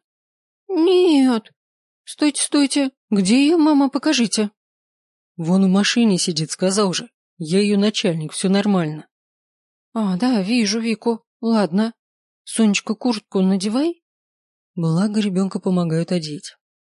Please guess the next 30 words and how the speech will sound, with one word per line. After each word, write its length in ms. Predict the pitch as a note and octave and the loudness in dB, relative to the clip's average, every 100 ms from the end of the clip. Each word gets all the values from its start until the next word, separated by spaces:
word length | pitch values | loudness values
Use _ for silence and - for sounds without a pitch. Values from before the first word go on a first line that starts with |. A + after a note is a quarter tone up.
| _ - | _ 0
Но 180 | G#3+ | 2
руку 240 | G#3 A3+ A#3 | 2 2 0
она 160 | G#3 | 0
мне 140 | F3 E3 | 0 -2
свою 300 | - D#3+ D#3 | -4 -4 -4
так 220 | F3+ F3 | -4 -4
и 40 | |
не 140 | F#3+ G3 | -2 0
дает. 400 | G#3+ G3+ C#3+ - _ _ _ _ _ | -2 -2 -6 -12 _ _ _ _ _
Смотрит, 640 | - - D#3+ G3 C4+ A3 - | -14 -6 -2 -2 -2 -4 -4
как 180 | F3 F#3+ | -6 -4
на 140 | F3 | -2
врага 320 | G3 A3+ G#3+ | -2 -2 0
народа 400 | G3 A3 G3 D3 | 0 0 -2 -4
просто. 420 | - D#3 D3 - - _ _ _ _ _ _ _ _ _ | -8 -10 -10 -14 -20 _ _ _ _ _ _ _ _ _
Идем, 360 | G#3 A3+ A3 D#3+ | -2 2 2 2
времени 360 | F#3 A3 F#3 D#3+ | 2 2 2 0
нет. 280 | E3 D#3+ - _ _ _ _ _ _ | -2 -4 -10 _ _ _ _ _ _
Нет, 420 | E4 C#4 C#4+ A3+ | -4 0 2 0
я 80 | B3+ | 0
не 100 | C4+ | -2
пойду 460 | C4+ D#4+ C4+ D4+ B3 | 0 -2 0 0 0
с 80 | - | -2
тобой. 680 | G#3+ G3 A3+ A3+ E3+ D#3+ _ _ _ _ _ | -6 -4 -2 -2 -2 -6 _ _ _ _ _
Я 240 | E3 E3+ G#3+ | -6 0 0
игрушку 420 | A#3 A#3+ - F3+ | 2 0 -2 -6
тебе 240 | F#3+ E3 | -6 -6
куплю, 300 | - E3+ D#3 | -6 -6 -4
пошли. 580 | E3+ F#3 A#3 G3 D#3 - _ _ _ _ _ | -2 -2 -2 -4 -4 -10 _ _ _ _ _
Какую? 1000 | - D4 - F4 C#4+ B3 A3+ A3+ A3 | -6 -6 -4 0 2 2 0 -2 -4